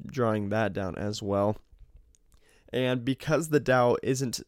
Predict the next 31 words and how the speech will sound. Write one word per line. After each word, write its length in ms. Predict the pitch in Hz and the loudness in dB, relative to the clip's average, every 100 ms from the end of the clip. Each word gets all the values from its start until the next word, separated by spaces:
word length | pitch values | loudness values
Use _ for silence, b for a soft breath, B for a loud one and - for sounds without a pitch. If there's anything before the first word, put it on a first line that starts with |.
| - | -6
super 240 | 143 - | -4 0
heavy 400 | 120 147 131 120 | 2 2 2 0
on 200 | 117 120 | 0 0
the 60 | 117 | -2
technology 500 | - - 110 110 110 | -4 -4 -2 0 -2
sector, 460 | 107 95 98 98 B B B - | -4 -4 -6 -6 B B B -6
it 80 | 127 | -4
is 120 | 117 | -2
actually 300 | 117 - 117 | -2 -4 -2
up 220 | 120 - - | 0 -2 -6
point 300 | - 117 117 | -6 -4 -4
zero 240 | 123 110 | -2 -2
seven 300 | 113 117 104 | -2 -4 -6
percent 540 | 101 107 - 101 - - | -10 -8 -4 -4 -6 -10
as 240 | - 98 - | -8 -8 -8
we 80 | - | -10
speak. 460 | - 87 82 - B B B | -8 -8 -10 -12 B B B
So 200 | - 123 | -4 0
while 260 | 117 120 123 | 4 4 4
the 120 | 127 | 2
entire 300 | 123 147 143 | -4 0 0
market, 340 | 127 113 - 87 | 2 0 0 -2
even 220 | 123 131 | -2 -2
the 80 | 120 | -4
ten-year 320 | 143 123 120 | -2 -2 -2
Treasury 320 | - 117 117 | -4 -4 -4
yields 280 | 110 110 113 | 0 0 0
are 60 | |
down 220 | 104 107 107 | -2 -2 -2
one 100 | 110 | -4
percent, 500 | 120 - 110 117 | -6 -4 -6 -6